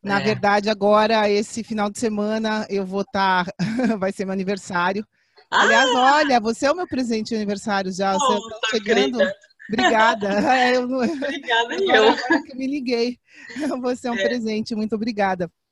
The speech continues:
Speaker 2: Obrigada.
Speaker 1: E vão fazer vinte e cinco anos, né, que eu
Speaker 2: Aham.
Speaker 1: saí da minha casa. No meu caso, eu fui pra Alemanha.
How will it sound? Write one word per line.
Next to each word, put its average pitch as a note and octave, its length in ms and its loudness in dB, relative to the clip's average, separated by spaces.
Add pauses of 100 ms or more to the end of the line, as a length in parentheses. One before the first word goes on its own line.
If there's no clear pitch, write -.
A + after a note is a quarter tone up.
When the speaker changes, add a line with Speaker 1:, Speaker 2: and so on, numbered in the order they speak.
(140)
Speaker 2:
Obrigada. F3 760 -6
Speaker 1:
E G#3 160 -4
vão A3 180 -2
fazer B3 240 -4
vinte A3+ 280 -6
e - 40 -18
cinco D4+ 320 -4
anos, B3+ 420 -2 (460)
né, A3 220 -2
que - 160 -6
eu A#3+ 100 4
Speaker 2:
Aham. B2+ 160 -4
Speaker 1:
saí C4 420 0 (180)
da F#3+ 220 -4
minha G3 220 -4
casa. E3 560 0
No E3+ 120 -6
meu F#3 160 -2
caso, F#3+ 300 2
eu G#3 80 2
fui G#3+ 160 -2
pra G3 160 0
Alemanha. G3 580 0